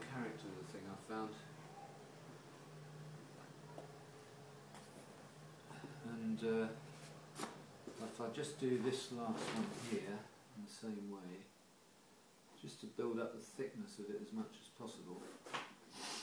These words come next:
And if the, uh, iPhone battery doesn't run out before I get to the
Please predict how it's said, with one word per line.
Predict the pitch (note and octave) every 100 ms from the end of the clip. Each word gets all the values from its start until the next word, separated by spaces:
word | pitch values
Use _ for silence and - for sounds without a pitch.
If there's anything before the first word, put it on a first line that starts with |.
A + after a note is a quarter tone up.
| - - - - - - - -
And | - - - - - - - - G#3+ A2+ A3
if | -
the, | G#2+ G#2 G2+
uh, | G2 G2 - A#2
iPhone | A2 G#2 A2 G2 G2
battery | A2 G#2+ - F#2
doesn't | F#2+ G2+ G2+
run | G2 F#2+ F#3+
out | E3+ -
before | - G2 F2
I |
get | F2 -
to | -
the | F3